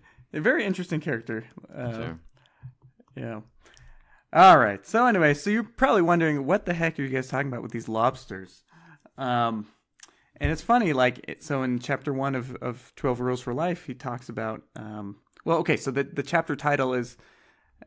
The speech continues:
Speaker 1: uh, Stand Up Straight with Your Shoulders Back. Um, and he, he, early on, he talks about, uh, lobsters, which, uh, have been on the earth for millions of years,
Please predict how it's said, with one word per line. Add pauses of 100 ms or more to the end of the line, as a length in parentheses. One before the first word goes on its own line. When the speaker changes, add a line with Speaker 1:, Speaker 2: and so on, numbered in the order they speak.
(220)
Speaker 1:
uh,
Stand
Up
Straight
with
Your
Shoulders
Back. (600)
Um, (680)
and
he, (160)
he,
early
on,
he
talks
about, (140)
uh,
lobsters,
which, (720)
uh,
have
been
on
the
earth (220)
for
millions
of
years,